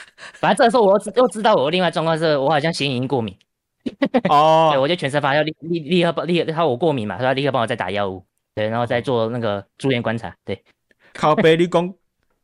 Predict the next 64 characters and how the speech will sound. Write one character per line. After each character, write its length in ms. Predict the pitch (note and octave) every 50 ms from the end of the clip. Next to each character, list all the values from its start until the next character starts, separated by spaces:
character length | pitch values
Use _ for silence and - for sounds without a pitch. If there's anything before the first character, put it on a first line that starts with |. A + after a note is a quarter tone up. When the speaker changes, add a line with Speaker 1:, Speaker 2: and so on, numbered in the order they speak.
| _ _
Speaker 2:
脚 120 | - D#3
趾 160 | D#3 F#3+ F#3 F3
边 200 | F3+ E3+ E3 D#3+
是 100 | - -
红 200 | - A2 A2 A#2
的， 60 | B2+
Speaker 1:
对。 40 | C3+
Speaker 2:
我 240 | C#3+ D#3 E3+ E3 -
就 120 | - F3 D#3
是 60 | D#3+
讲 220 | - D#3+ D#3+ E3+
是， 240 | E3 F3 E3 D#3 D3
你 120 | - F#3 G3
是 140 | D#3 D3 C3
血 320 | - - - B2+ A2+ A2+
流 180 | A2 A2+ A#2+ B2
跟 120 | D3+ D3+
脚 180 | - - B2+ B2
趾 180 | C#3 D3 C#3
边 180 | C3+ C3+ B2+ C3
靠 260 | - - D3 C#3 C3
背。 280 | B2+ - C3 A#2 - - - _ _
<laughs> 120 | G#3+ -
Speaker 1:
哎， 120 | - - A3+
不 180 | G#3 - C4
是， 120 | A3+ D4 C4+
不 100 | G3 C4+
是， 60 | B3+
不 140 | G#3+ - C4
是 80 | C#4 D4+
那 140 | D#4 D4+
种 140 | A3+ A3 D#3 E3+
红， 120 | E3+ D#3
不 80 | F3+ A3+
是 60 | A#3
那 140 | C4 B3 A3+
种， 200 | F#3+ D3+ C#3 D#3
是 100 | - B3
那 60 | A#3+
个 100 | A3 G3+ F3 G#3 -
皮 200 | - - E3 E3+
肤 180 | F3 - F#3+ G3
的 140 | G3 F3 C#3+
红 180 | - A2+ F#2
啊， 60 | F#2+ F#2+
Speaker 2:
啊， 80 | B2+ B2+
啊， 160 | A#2+ A#2+ B2
啊， 20 |
Speaker 1:
那 60 | A#2
个 80 | A#2 A2+
皮 60 | A2 A#2+
肤 60 | A2+
的 80 | G#2+ -
红。 100 | - -
Speaker 2:
就 80 | D3+
是 100 | D3 C#3
过 240 | D3 - F3 D3+ C3
敏。 180 | A2 G#2+ G2+ F#2
Speaker 1:
对， 200 | A2 A2+ G#2+ A2
大 80 | A2 A#2+
概 120 | A#2+ A#2+
是 180 | A#2 A2+ A2+ G#2+
这 60 | G#2
样。 100 | G2 F#2